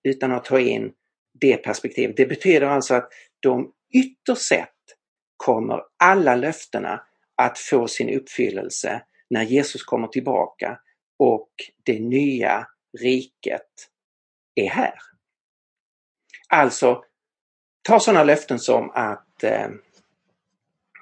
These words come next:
eh, "Herren är min herde, mig skall inget fattas." Det är ett underbart löfte. Men det är ju alldeles uppenbart att en massa människor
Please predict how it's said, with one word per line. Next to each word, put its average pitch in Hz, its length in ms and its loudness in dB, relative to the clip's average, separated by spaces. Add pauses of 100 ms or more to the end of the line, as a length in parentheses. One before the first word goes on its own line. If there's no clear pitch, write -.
(2000)
eh, 123 200 0
"Herren 180 360 4
är 160 100 2
min 135 140 2
herde, 120 440 2
mig 123 240 0
skall - 380 -2 (220)
inget 185 480 -2
fattas." - 640 -6 (880)
Det 127 100 -2
är 160 40 -2
ett - 80 -4
underbart 131 340 2
löfte. 135 260 -2 (1600)
Men 143 100 0
det 143 40 6
är 143 40 8
ju 156 40 8
alldeles 185 260 6
uppenbart 117 680 0 (420)
att 143 200 -6
en 139 200 -2 (100)
massa 151 560 -2
människor 165 580 -2